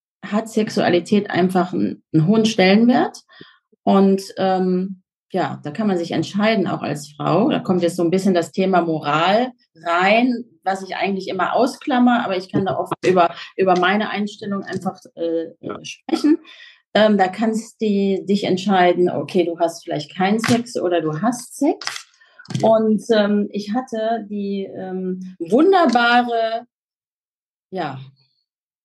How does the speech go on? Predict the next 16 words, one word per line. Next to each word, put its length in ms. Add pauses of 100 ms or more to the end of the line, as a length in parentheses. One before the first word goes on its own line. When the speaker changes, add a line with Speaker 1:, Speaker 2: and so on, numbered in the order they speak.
(200)
Speaker 1:
es 140
ist 200
wunderbar 460
passiert. 540
Ich 140
habe 140
einen 80
ganz 200
tollen 300
Mann 180
kennengelernt, 540
mit 120
dem 180
lebe 220
ich 220
auch, 320